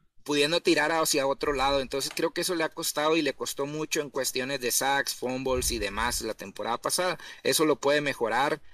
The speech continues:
Sigue, para mí sigue siendo un gran quarterback. Yo, la verdad es que sí lo seguí mucho, pues me acuerdo, pues, desde que entró en el campeonato del dieciocho contra Georgia, por ahí todo el diecinueve, pues también,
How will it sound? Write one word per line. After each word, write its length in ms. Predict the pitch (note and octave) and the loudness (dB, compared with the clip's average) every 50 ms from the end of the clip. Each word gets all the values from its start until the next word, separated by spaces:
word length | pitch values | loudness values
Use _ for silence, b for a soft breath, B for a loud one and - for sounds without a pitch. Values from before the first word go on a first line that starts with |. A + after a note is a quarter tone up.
| b b b | b b b
Sigue, 440 | - - C#3 C#3 D3 E3 D#3+ D#3+ - - - - | -2 0 2 2 4 2 2 2 -2 -6 -8 -4
para 200 | B2+ B2+ B2+ B2 | -2 -2 -2 -2
mí 160 | C3 D3 D3 | 0 0 0
sigue 280 | - E3 D3+ D3+ D#3 | 2 2 2 2 2
siendo 320 | - - C#3+ C#3+ C#3+ C#3+ D3 | 2 0 0 -2 -4 -4 -6
un 220 | D3 D3 D3 C3+ | -6 -6 -6 -4
gran 260 | B2+ C3 C3 C#3 D3 | -2 0 0 0 -2
quarterback. 580 | D3+ - D#3 C#3+ D3 C3+ B2 B2 C#3 D3+ D3+ - | -2 0 0 2 2 2 2 2 2 0 0 0
Yo, 200 | - C#3 C3 A#2 - - - | -2 -2 -2 -2 -4 -10 -6
la 120 | C3 C3 B2 | -2 0 0
verdad 220 | A2+ G#2+ A2 A#2+ | 0 0 0 0
es 100 | A#2+ - | 0 0
que 120 | - D3 | -2 -2
sí 180 | - - C#3 C#3 | -2 -2 -2 0
lo 160 | C#3+ D3 C#3+ | 0 2 2
seguí 400 | C3+ - C3+ A2+ A2+ A#2+ B2+ C#3 | 2 2 0 0 0 -2 -2 -2
mucho, 460 | C3+ C3+ C#3 D3 - - - D#3 D3+ | -2 -4 -6 -6 -2 0 2 2 2
pues 180 | - - A2+ G#2 | 0 -2 -8 -10
me 60 | G#2+ | -8
acuerdo, 340 | - - C3 C#3 C3 C3+ A#2 | -4 -2 -2 0 0 -2 -4
pues, 160 | - - A2 | -6 -8 -6
desde 220 | G#2 G#2 F#2+ - - | -6 -6 -6 -6 -6
que 100 | - G2+ | -6 -6
entró 220 | G2 - - A#2 | -4 -4 -4 -4
en 60 | B2 | -4
el 60 | C3 | -2
campeonato 520 | - C#3 A#2+ A2 A2+ G#2+ A2 A2+ - - C3+ | -2 -4 -2 0 0 0 0 0 0 2 0
del 100 | B2 A#2 | 2 2
dieciocho 560 | A2 G#2+ - - B2 C#3 C#3+ - - - - B B B B B B | 0 0 0 2 2 2 2 0 -2 -2 -4 B B B B B B
contra 280 | - G#2+ G2+ - G#2 G2+ | -4 -4 -2 -2 0 0
Georgia, 540 | G#2 A#2 C3+ D#3+ D#3+ D#3 F3 F3 F3+ F3 B B B B - | 2 2 2 2 4 4 4 4 4 2 B B B B -6
por 140 | - - G#2+ | -4 -2 0
ahí 180 | A2 A2 A#2 A2+ | 0 0 0 0
todo 160 | - C#3+ C#3+ | 2 4 4
el 80 | C#3+ | 4
diecinueve, 480 | C#3+ C#3+ B2 - B2 A2+ A#2 A#2+ C3 C3 | 4 4 2 2 2 2 0 0 0 0
pues 200 | - - - - | -2 -2 -4 -2
también, 360 | - G2+ G2+ G#2 A2 A#2+ C3+ | -4 -4 -2 -2 0 0 -2